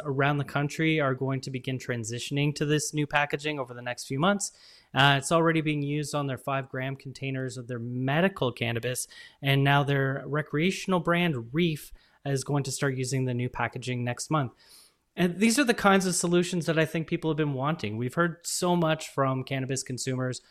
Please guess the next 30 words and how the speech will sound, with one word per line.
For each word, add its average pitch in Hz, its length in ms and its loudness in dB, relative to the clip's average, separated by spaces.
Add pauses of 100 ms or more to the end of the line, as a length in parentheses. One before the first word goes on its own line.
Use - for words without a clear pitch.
(220)
who 156 100 4
are 143 140 8
interested 147 520 4
in 131 400 2 (520)
purchasing 151 540 2
more 135 300 2
s-, - 360 -4 (100)
sustainable 139 1200 0
types 139 320 -2
of 135 80 -8
packaging. 139 520 -2 (320)
We've 147 160 2
seen 151 220 4
comically 160 640 4
large 131 540 4
cannabis 127 420 -4
packaging, 131 600 -4 (420)
uh, 131 240 4
that's 131 220 -4
come 131 200 0
onto 131 260 -2
the 120 120 -6
market, 135 500 -2 (240)
and 135 480 2
some 143 300 0
packaging 139 560 0
that 131 180 -4
j-, - 240 -16
just 147 300 -4
isn't 147 380 0